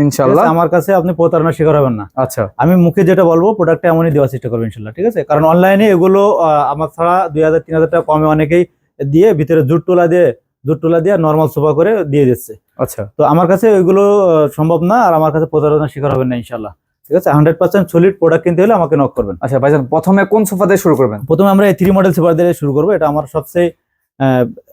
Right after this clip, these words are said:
Speaker 2: রানিং একটা সোফা, এটা আমার সবচেয়ে বেশি সেল হচ্ছে।
Speaker 1: আচ্ছা।
Speaker 2: এটা থ্রি মডেল সোফা। আমি প্রথমে সোফার হাতার ডিজাইনগুলো একটু দেখাই কাস্টমারদেরকে। দেখেন, সাইডে আমরা কত সুন্দর করে এটা রুইতন সেলাই করে দিয়ে এটা সাইডে সুন্দর করে ডিজাইনগুলো করে দিছি। এমনকি আমরা হাতলগুলো, আহ, অরিজিনাল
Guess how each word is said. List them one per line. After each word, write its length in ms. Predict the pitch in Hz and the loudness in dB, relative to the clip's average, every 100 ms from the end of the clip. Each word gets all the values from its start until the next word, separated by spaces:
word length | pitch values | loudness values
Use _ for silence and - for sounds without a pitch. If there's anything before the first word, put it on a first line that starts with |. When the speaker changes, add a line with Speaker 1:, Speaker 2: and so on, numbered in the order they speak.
| _ 135 | _ -2
Speaker 2:
রানিং 280 | 135 165 170 | 0 2 2
একটা 180 | 160 127 | 2 0
সোফা, 280 | 123 139 | 0 0
এটা 120 | 143 131 | 2 0
আমার 140 | 131 | 0
সবচেয়ে 260 | 131 127 127 | -2 -2 0
বেশি 160 | 123 | 0
সেল 200 | 117 135 | 0 0
হচ্ছে। 220 | 131 170 214 - | 0 -2 -4 -4
Speaker 1:
আচ্ছা। 240 | 135 113 | -6 -8
Speaker 2:
এটা 300 | 98 135 131 | -4 0 0
থ্রি 280 | 135 - 170 | 0 0 2
মডেল 200 | 175 180 | 2 2
সোফা। 240 | 139 160 | 0 0
আমি 160 | 156 175 | 0 0
প্রথমে 280 | 165 180 185 | 0 0 0
সোফার 240 | 151 139 | 0 -2
হাতার 260 | 135 160 139 | 0 -2 0
ডিজাইনগুলো 420 | 139 139 147 147 | 0 0 0 0
একটু 120 | 143 | 0
দেখাই 240 | 117 123 | -2 -2
কাস্টমারদেরকে। 560 | 123 - 127 123 123 196 | -4 -2 -2 -4 -4 -4
দেখেন, 280 | 139 127 131 - - _ | -2 0 -2 -4 -20 _
সাইডে 300 | - 156 156 | -4 0 2
আমরা 160 | 175 180 | 0 0
কত 180 | 175 170 | 0 -2
সুন্দর 400 | - 196 202 214 | 0 2 2 2
করে 200 | 202 185 320 - | 0 0 -2 -4
এটা 140 | 160 | -2
রুইতন 240 | 156 156 - | -2 -2 -4
সেলাই 300 | 151 147 139 | -2 -2 0
করে 200 | 139 135 | 0 0
দিয়ে 200 | 131 170 | 0 0
এটা 180 | 185 190 | -4 -10
সাইডে 280 | - 127 131 | -4 -2 -2
সুন্দর 220 | 135 135 | -2 0
করে 80 | 131 | 2
ডিজাইনগুলো 380 | 131 131 131 135 | 4 4 4 2
করে 160 | 131 | 2
দিছি। 280 | 120 117 208 220 _ _ _ - | 0 0 -2 -4 _ _ _ -2
এমনকি 240 | 135 156 | 0 2
আমরা 180 | 170 175 | 2 2
হাতলগুলো, 640 | 160 175 170 170 180 190 | 0 0 0 2 2 2
আহ, 300 | 147 139 131 | 2 2 2
অরিজিনাল 440 | 135 135 151 151 | 0 0 0 0